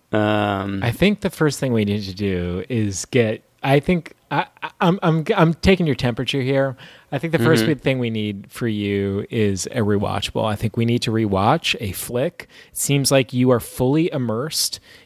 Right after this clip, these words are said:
Speaker 2: in the atrocities of the world due to your job. Like, you
Speaker 1: Yeah.
Speaker 2: consume so much news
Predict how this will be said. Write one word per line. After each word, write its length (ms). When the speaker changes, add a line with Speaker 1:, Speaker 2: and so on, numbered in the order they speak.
Speaker 2:
in 560
the 560
atrocities 840
of 400
the 100
world 480
due 140
to 80
your 140
job. 580
Like, 380
you 280
Speaker 1:
Yeah. 180
Speaker 2:
consume 580
so 440
much 240
news 580